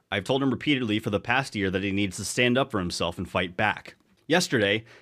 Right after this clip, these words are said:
he came home crying, and it just broke my heart to see how much pain he was in.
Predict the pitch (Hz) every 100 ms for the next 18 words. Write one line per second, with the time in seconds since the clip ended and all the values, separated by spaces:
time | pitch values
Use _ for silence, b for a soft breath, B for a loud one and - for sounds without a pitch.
0 | b - 110 139 139 127 110 117 110 95
1 | 95 95 98 104 - 107 120 139 135 104
2 | 110 101 98 - _ - - 123 110 110
3 | 110 104 - 101 95 92 87 82 80